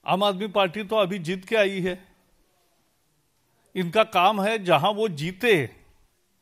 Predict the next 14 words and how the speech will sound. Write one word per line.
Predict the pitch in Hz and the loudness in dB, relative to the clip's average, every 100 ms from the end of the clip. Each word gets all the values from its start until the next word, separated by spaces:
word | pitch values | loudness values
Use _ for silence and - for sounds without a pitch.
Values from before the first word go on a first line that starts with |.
| _ _ _ _ - | _ _ _ _ -4
और | 175 | -2
जहां | 156 151 196 | 0 2 2
दंगा, | 160 165 175 196 185 - _ _ _ _ _ _ _ _ _ _ _ _ _ _ _ - | 0 -2 2 4 4 0 _ _ _ _ _ _ _ _ _ _ _ _ _ _ _ -2
ये | 170 | 0
हिंसा | 156 165 151 220 | 2 0 0 0
भड़की, | 175 151 143 214 139 107 - _ _ _ _ _ _ _ _ _ - | 2 -2 -4 -4 -4 -6 -14 _ _ _ _ _ _ _ _ _ -6
वहां | 160 165 202 | 0 0 2
जाके | 180 151 202 | 2 2 0
लोगों | 214 175 147 165 | -2 -2 -4 -4
में | 185 196 202 | -4 -4 -2
बात | 143 156 185 | 0 0 -2
करे, | 180 165 190 | -6 -4 -4
काम | 190 147 160 185 | -4 -2 -2 -2
करे। | 175 156 180 240 | -4 -4 -4 -8